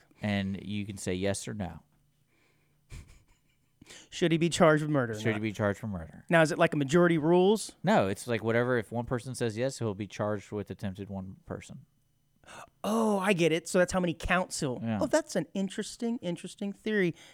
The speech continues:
Speaker 2: Maybe we should contact them.
Speaker 1: That's what I would do. But then what's funny is
Speaker 2: Well, he's
Speaker 1: I,
Speaker 2: pleading not guilty.
Speaker 1: when I got the results as the judge, I just kill him anyway.
Speaker 2: Oh, we had that conversation a cou-, few weeks ago if you wanted to be a judge or not. I would not.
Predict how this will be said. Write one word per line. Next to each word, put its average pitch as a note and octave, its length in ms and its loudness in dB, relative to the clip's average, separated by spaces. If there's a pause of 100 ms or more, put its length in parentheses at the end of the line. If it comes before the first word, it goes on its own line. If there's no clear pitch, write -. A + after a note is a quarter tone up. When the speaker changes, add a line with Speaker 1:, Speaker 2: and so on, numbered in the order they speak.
(140)
Speaker 2:
Maybe E3+ 160 2
we D#3+ 140 2
should D#3+ 200 -4
contact F3 540 -6
them. G2 220 -10
Speaker 1:
That's - 180 -10
what G#2+ 80 -2
I G2+ 60 0
would F#2+ 100 -4
do. G2 160 -2
But F#2 160 -4
then A#2+ 140 0
what's A2 160 -4
funny A2+ 240 0
is G2 60 2
Speaker 2:
Well, D3 100 4
he's C#4+ 100 10
Speaker 1:
I, - 40 -2
Speaker 2:
pleading G3 260 4
not E3+ 240 6
guilty. D#3 260 2
Speaker 1:
when A#2 100 2
I A2+ 100 4
got G#2+ 180 0
the A2 80 -6
results G2+ 520 0
as G2+ 140 -2
the F#2+ 80 -10
judge, G2 300 0
I F#2 100 0
just F2 160 -8
kill F2 200 -6
him E2 60 -10
anyway. - 1000 -14 (1900)
Speaker 2:
Oh, G#3 100 -2
we A3 80 2
had A#3+ 100 0
that G#3 80 2
conversation F#3 380 0
a - 20 -6
cou-, F#3+ 160 -6
few F#3+ 140 2
weeks G#3+ 160 0
ago D3+ 60 4
if C3 80 -4
you C3 60 -4
wanted B2 160 -2
to A#2 60 -6
be A#2 100 -2
a A2 40 -2
judge A#2 280 -2
or A#2+ 40 -6
not. A#2 200 -2
I C3+ 80 -2
would A2 180 0
not. G#2 480 -8